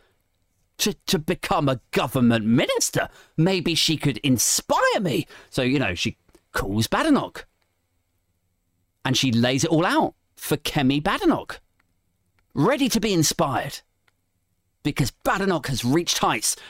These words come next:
that this poor girl never dreamed that a black woman could reach in the United Kingdom with the lived experiences that she's lived. She picks up the phone. She's like, "My dad worked in a members club and he was made redundant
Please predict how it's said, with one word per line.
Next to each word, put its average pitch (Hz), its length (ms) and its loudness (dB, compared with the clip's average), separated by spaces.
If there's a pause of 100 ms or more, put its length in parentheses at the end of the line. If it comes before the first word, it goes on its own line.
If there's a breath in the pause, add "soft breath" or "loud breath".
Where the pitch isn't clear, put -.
(120)
that 190 180 0
this 196 200 -2
poor 302 300 -2
girl 208 200 0
never 320 500 4
dreamed 311 540 0 (520 loud breath)
that 208 140 0
a 180 60 2
black - 380 -2
woman 208 260 2
could 151 180 -2
reach - 460 -2 (520)
in 220 140 2
the 180 80 2
United 165 420 0
Kingdom 110 400 -2 (600)
with 139 180 -2
the 123 260 0
lived 165 340 0
experiences 135 720 -2
that 104 140 -6
she's 117 240 0
lived. 113 340 -2 (1600)
She - 100 -8
picks - 200 -2
up 175 100 -2
the - 60 -6
phone. 135 340 2
She's 120 200 -2
like, 98 160 2
"My 131 140 0
dad 160 300 -2
worked 143 240 0
in 123 60 2
a 117 40 2
members 156 380 2
club 95 340 0 (880)
and 120 140 2
he 143 100 4
was 135 140 0
made 151 260 2
redundant 156 500 0